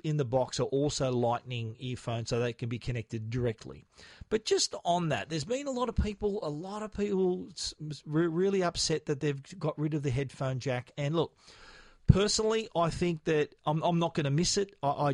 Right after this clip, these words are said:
I, I very rarely use corded headphones. I'm, I'm always listening wirelessly, whether it's headphones or earphones.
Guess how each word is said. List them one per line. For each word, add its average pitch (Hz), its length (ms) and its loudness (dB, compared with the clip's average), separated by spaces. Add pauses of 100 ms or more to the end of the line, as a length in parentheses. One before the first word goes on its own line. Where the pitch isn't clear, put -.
(100)
I, 139 40 2
I 131 160 2
very 143 360 2
rarely 143 340 4
use 135 460 2 (140)
corded 147 420 2
headphones. 139 560 -2
I'm, 120 180 -2
I'm 131 200 0
always 131 360 2
listening 131 400 -2
wirelessly, 147 640 2
whether 120 240 2
it's - 220 -2
headphones 135 600 -2
or 110 160 0
earphones. 131 720 -2